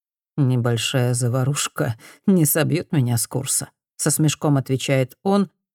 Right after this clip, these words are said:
но звучит это как-то натянуто. Она отмечает, что его смуглая кожа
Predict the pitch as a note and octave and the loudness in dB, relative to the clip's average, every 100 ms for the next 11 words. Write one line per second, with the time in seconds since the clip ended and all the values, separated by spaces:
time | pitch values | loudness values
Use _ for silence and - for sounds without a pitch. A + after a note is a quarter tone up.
0 | - F#3+ E3+ D3+ D#3+ - A3+ - F#3+ F#3 | -2 0 2 0 -2 -4 -6 -4 -4 -4
1 | - D#3+ - F3 E3 F3 - F3 F#2+ - | -4 -8 -6 -6 -4 -4 -6 -6 -6 -10
2 | - - _ _ _ _ _ - F3 B3+ | -18 -20 _ _ _ _ _ -4 0 -2
3 | A#3 G3+ F#3+ - A3+ F#3+ - F3+ E3+ F3+ | 0 -2 -2 -2 -2 -2 -4 -4 -4 -4
4 | - F#3 F#3+ D#3+ D3 C#3 _ B3+ A#3 D3+ | -2 0 2 2 2 0 _ -2 0 2
5 | C#3+ | 0